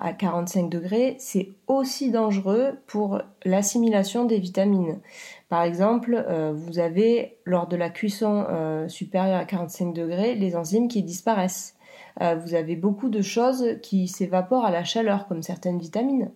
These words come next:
Euh, on parlera aussi du fait que le lavage et l'épluchage sur certains légumes peut conduire aussi à un déséquilibre de notre alimentation. Euh, si on prend des légumes qui sont bio, euh, on va les laver, mais on va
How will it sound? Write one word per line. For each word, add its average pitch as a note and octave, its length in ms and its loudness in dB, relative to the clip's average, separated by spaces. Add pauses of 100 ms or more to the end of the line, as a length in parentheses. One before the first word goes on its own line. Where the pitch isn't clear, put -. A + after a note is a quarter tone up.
(840)
Euh, E3 420 2
on F#3 80 2
parlera F#3 300 4
aussi B3+ 340 -2
du F#3+ 140 0
fait B3 340 2
que G3+ 140 -4
le E3+ 260 0
lavage G#3+ 480 2
et F#3 80 2
l'épluchage G3+ 880 0 (180)
sur - 220 -10
certains G3 420 0
légumes G3+ 640 0 (240)
peut B3 160 0
conduire B3 500 2
aussi A3 300 -4
à D4+ 80 0
un G3+ 80 2
déséquilibre A3 640 -2
de G3+ 120 0
notre F#3+ 280 -2
alimentation. F#3 720 -4 (560)
Euh, E3 420 0
si B3+ 300 0
on B3+ 100 4
prend B3 240 2
des G3 300 4
légumes F#3+ 440 2
qui E3+ 140 -6
sont D#3+ 240 -4
bio, F#3+ 460 0 (460)
euh, E3 260 0 (340)
on A3 140 4
va G#3 160 6
les E3+ 180 2
laver, G3+ 520 2 (360)
mais F#3+ 360 6
on F3 100 2
va F3 260 -2